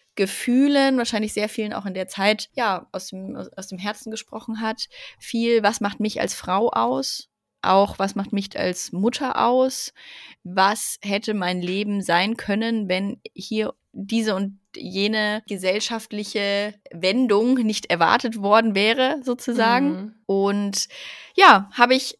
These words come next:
Speaker 1: sehr, sehr gerne gelesen. Absolute Empfehlung für Das verbotene Notizbuch.
Speaker 2: Habe ich meiner Mutti geschenkt, ohne es gelesen zu haben.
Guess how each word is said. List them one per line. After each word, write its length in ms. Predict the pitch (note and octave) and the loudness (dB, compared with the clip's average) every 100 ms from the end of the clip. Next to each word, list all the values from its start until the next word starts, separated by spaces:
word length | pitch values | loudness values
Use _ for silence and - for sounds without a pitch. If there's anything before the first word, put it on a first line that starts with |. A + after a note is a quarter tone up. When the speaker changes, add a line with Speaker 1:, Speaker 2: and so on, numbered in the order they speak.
| - | -6
Speaker 1:
sehr, 300 | G3+ C4 C#4 | 6 8 8
sehr 140 | C4 | 6
gerne 300 | B3+ A#3+ B3 | 6 6 4
gelesen. 760 | A#3 A3 A3+ A3+ A3+ A3+ B3+ _ - | 0 0 0 0 0 -2 -4 _ 0
Absolute 440 | G#3+ - A3 A3 | 0 0 -4 -2
Empfehlung 600 | G3+ - F#3+ F3 F3 G3 - | -4 -2 -2 -2 -4 -8 -14
für 420 | - - E3+ E3+ | -10 -4 -4 -4
Das 180 | - F3 | -10 -12
verbotene 560 | - E3 E3+ E3+ E3+ F3 | -12 -10 -10 -8 -10 -10
Notizbuch. 680 | F3 E3 D#3+ - D3 C#3+ - _ _ | -12 -12 -16 -14 -12 -14 -18 _ _
Speaker 2:
Habe 180 | G3 G3 | -10 -10
ich 100 | G3 | -8
meiner 240 | F#3+ F#3 | -10 -8
Mutti 300 | F3+ A3 A#3+ | -8 -8 -8
geschenkt, 600 | E3 - D#3+ D#3 D#3 - _ _ | -8 -10 -12 -12 -16 -20 _ _
ohne 180 | G#3 A3 | -6 -6
es 100 | A3 | -6
gelesen 320 | G3 G3+ G3+ | -8 -8 -8
zu 140 | - | -10
haben. 380 | F3 D#3 D#3+ E3 | -12 -14 -14 -16